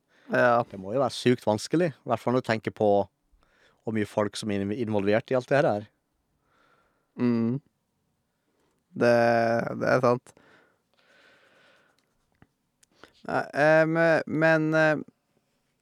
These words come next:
Speaker 1: eh, du, eh, det er jo l-, utenom, eh, det er jo ikke bare s-, eh, spill og film som er liksom ting du har, eh, interesse for. Vi har jo en felles interesse.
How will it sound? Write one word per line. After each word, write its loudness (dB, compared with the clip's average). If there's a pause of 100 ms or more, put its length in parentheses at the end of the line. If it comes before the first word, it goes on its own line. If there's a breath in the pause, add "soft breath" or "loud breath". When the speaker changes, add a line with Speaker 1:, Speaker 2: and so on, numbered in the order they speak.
(640)
Speaker 1:
eh, 2
du, -2 (120)
eh, 4
det 4
er 8
jo 6
l-, -6 (280)
utenom, 2
eh, 4 (200)
det 4
er 8
jo 4
ikke 0
bare 6 (300)
s-, -14 (220)
eh, 4
spill 4
og 0
film 0
som -2
er 0
liksom -4 (160)
ting 0
du -2
har, -2
eh, 0 (100)
interesse 0
for. 2 (760 soft breath)
Vi 4
har 6
jo 8
en 4
felles 2
interesse. 4